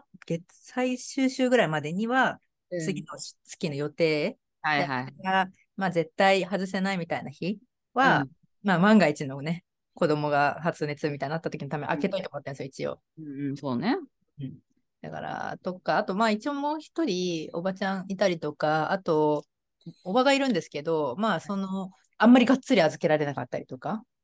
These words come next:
Speaker 2: うん。
Speaker 1: あの、うちのおば、おばあちゃん、ばあばは、まあ、まあ、大丈夫なんですけど、がっつりでも。
Speaker 2: はい、はい。
Speaker 1: ちょっとその、フルではきついとか、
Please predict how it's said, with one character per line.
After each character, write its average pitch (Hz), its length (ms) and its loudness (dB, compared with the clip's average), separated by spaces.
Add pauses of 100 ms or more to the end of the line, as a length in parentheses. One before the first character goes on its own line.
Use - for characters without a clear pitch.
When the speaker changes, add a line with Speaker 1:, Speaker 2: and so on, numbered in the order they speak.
Speaker 2:
う - 20 -14
ん。 135 380 -10 (100)
Speaker 1:
あ 180 220 4
の、 147 240 2 (320)
う 170 80 -6
ち 226 140 -4
の 214 200 0
お 214 60 -2
ば、 226 180 2
お 220 100 2
ば 294 120 4
あ 294 80 4
ち - 120 0
ゃ 147 60 0
ん、 143 100 -8
ば 240 160 6
あ 226 40 6
ば 165 100 2
は、 143 120 0
ま 143 240 -6
あ、 - 100 -8 (260)
ま 170 140 4
あ、 143 60 2
大 151 140 6
丈 151 100 2
夫 135 60 -4
な 135 100 -6
ん - 20 -10
で 147 60 -12
す - 60 -14
け - 80 -4
ど、 139 60 -2
が 143 120 -2
っ 127 40 -8
つ - 140 -2
り 139 80 -2
で 135 100 -4
も。 143 60 -8
Speaker 2:
は 151 80 -10
い、 - 20 -8
は 139 80 -14
い。 - 40 -18 (280)
Speaker 1:
ち 233 80 -4
ょ 220 40 -2
っ - 20 -8
と 170 140 -2
そ 160 100 -4
の、 131 240 -6 (400)
フ - 160 4
ル 185 100 8
で 156 80 6
は 143 120 4
き - 120 -8
つ - 160 -4
い 127 100 -6
と 135 120 -6
か、 139 340 2